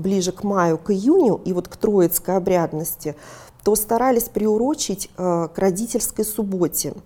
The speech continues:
то есть накануне Троицы к большой поминальной Троицкой Вселенской субботе.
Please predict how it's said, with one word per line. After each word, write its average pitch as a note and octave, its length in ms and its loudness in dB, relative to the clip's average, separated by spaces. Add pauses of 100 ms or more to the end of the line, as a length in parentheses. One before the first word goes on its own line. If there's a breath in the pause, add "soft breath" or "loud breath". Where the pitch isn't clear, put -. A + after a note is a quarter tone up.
(120)
то F#3+ 100 -2
есть F#3 180 -2
накануне G#3 580 0
Троицы B3+ 680 -2 (240 loud breath)
к F3 100 -8
большой F#3+ 560 0
поминальной G#3 960 -2 (140)
Троицкой F#3+ 640 -2
Вселенской F#3+ 960 -4 (160)
субботе. - 760 -6